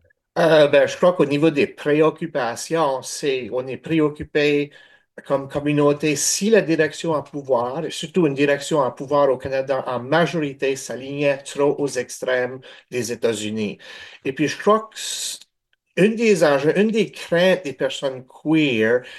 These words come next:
c'est si, euh, la mauvaise direction entrait en pouvoir avec une majorité, ça pourrait avoir un effet sur la réduction des transferts aux provinces,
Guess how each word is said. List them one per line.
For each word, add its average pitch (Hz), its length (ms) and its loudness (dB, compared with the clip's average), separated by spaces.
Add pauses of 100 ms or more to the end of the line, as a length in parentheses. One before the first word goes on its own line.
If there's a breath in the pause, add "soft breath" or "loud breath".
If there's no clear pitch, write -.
(180 loud breath)
c'est 156 260 -2
si, 226 880 -2
euh, 151 360 6
la 143 240 2
mauvaise 165 420 4
direction 135 640 -4
entrait 127 400 0
en 120 140 -2
pouvoir 113 680 -2 (140)
avec 127 340 0
une 135 160 -4
majorité, 117 760 -2 (320 loud breath)
ça - 240 -2
pourrait 196 240 2
avoir 151 400 4
un 139 180 2
effet 147 320 -2
sur 143 260 -10
la 113 340 -2
réduction 170 500 -2
des 135 160 -4
transferts 131 500 0
aux 110 80 -4
provinces, 120 560 -4